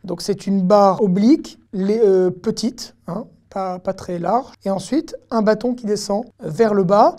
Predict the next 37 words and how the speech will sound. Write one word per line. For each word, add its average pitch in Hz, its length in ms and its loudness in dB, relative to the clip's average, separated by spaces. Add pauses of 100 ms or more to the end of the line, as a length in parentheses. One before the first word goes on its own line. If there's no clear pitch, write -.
ou 202 140 0
alors, 208 320 2
euh, 190 60 -2
dans 185 100 -4
une 160 140 -10
typographie 190 520 -4
un 180 40 -4
peu 170 140 -10
classique, 196 460 -8
biblique, 185 600 -8
et 151 100 -12
dans, 147 280 -8
ou 151 140 -12
dans 156 140 -12
des 147 100 -8
livres, 208 400 -6
tout - 80 -20
simplement. 170 460 -8
On 202 100 -6
va 196 140 2
la, 196 260 0
le 190 180 -4
voir 208 260 -2
un 180 80 -2
peu 247 240 -4 (180)
comme 214 220 2
ça. 175 260 -2 (300)
Alors, 247 200 6
ce 269 140 -2
Zayin, 285 400 6
comment 294 380 0
se 262 340 -2
dessine-t-il ? 220 960 0 (160)
Eh 202 80 2
bien, 196 360 4
comme 277 140 8
ceci, 220 540 0